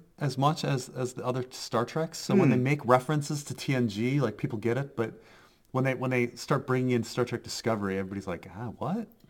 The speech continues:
Speaker 1: You know?
Speaker 2: Yeah, I didn't really watch much of Discovery. I know a bit about it, 'cause I, I have a couple of friends who did watch it, but I don't know too much about it. All I know is that Section thirty-one appears, and then the crew of the Discovery
Speaker 1: Yeah, they're
Speaker 2: are kinda,
Speaker 1: apparently
Speaker 2: like
Speaker 1: really,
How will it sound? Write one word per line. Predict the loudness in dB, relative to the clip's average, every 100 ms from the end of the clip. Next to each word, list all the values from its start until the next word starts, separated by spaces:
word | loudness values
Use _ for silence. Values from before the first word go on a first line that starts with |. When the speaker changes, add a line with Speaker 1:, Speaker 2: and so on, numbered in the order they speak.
| _ -16
Speaker 1:
You | -10
know? | -4 -2
Speaker 2:
Yeah, | 4 10 10 10
I | 8
didn't | 6 6
really | 4 4
watch | 6 6 4 4 0 -4 -2
much | -4 -4
of | -6
Discovery. | -4 2 2 2 2
I |
know | 4 4
a |
bit | 6 4
about | 4 2 2
it, | 2
'cause | 2
I, | 0 -2 -8
I | -8
have | -2 0 0
a |
couple | 0 -2 -2
of | -2
friends | -2 0
who | -2
did | -2 -2
watch | 0 0 2
it, | 0 0 0
but | 0 0 -4 -20 -2
I | 2
don't | 4 4
know | 4 2 -2 _ _ -14
too | -6 0 2
much | 4 2 0
about | 0 2 2 0
it. |
All | 2 6
I | 6
know | 6
is | 6
that | 4 4
Section | 2 2 4
thirty-one | 4 4 2
appears, | 0 -2 2 4 4 0 -6 -10 -14 -20 -20 -2
and | 2
then | 4 4
the |
crew | 2 2 4
of |
the | 4
Discovery | 2 6 10 10
Speaker 1:
Yeah, | 10
they're | 8 8
Speaker 2:
are |
kinda, | 6 6
Speaker 1:
apparently | 8 6 4 4
Speaker 2:
like | 2
Speaker 1:
really, | 4 6 6 6 2